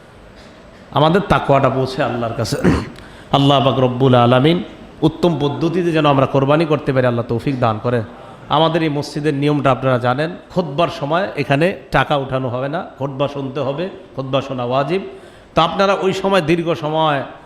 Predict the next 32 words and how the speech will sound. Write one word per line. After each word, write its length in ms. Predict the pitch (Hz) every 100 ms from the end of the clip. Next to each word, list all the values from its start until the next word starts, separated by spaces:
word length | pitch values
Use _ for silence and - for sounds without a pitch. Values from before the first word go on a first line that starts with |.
| -
আপনারা 260 | 131 139 143
টাকা 320 | 151 135 143
উঠায় 280 | 135 123 131
মসজিদে 400 | 131 127 143 131
টাকা 260 | 135 123
দেন, 280 | 123 123 113 - - - - -
এরকম, 420 | 127 127 127 117 - - - -
আহ, 60 | 76 80 90 92
ইমাম 240 | 147 143 131
সাহেব 280 | 139 127 107 - - -
ওনাদের, 360 | 139 131 131
মুয়াজ্জিন 280 | 123 135 135
সাহেবদের 360 | 123 127 127 123
জন্য 180 | 127
টাকা 280 | 123 127 127
রিয়া 200 | 123 123
যায়, 140 | 120 123
ওদেরকে 340 | 120 123 123
দেন। 220 | 120 123 113 - - - - _
তো 60 | 139
এই 120 | 156
টাকাটা 420 | 156 165 175 190
পরে 280 | 147 160 180
হইলে 200 | 165 180
কি 180 | 170 170
হয়? 160 | 165
খুতবা 380 | 180 151 139 151
শোনে 240 | - 143 156
না, 120 | 170
খুতবার 340 | 139 135 147
সময় 320 | 143 147 170
মানুষ 280 | 160 127 123